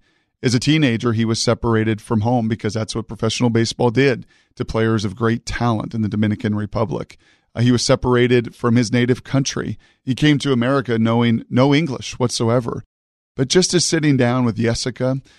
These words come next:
and becoming family with her through our faith and through Compassion,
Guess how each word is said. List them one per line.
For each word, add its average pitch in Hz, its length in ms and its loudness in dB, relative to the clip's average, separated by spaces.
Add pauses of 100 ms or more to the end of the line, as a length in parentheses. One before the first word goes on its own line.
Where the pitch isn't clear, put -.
(220)
and 104 440 -2
becoming 120 400 2
family 123 480 0
with 117 160 -2
her 120 320 0 (180)
through 123 160 2
our 113 220 0
faith 120 500 -2
and 113 140 -8
through 117 160 -4
Compassion, 113 720 -4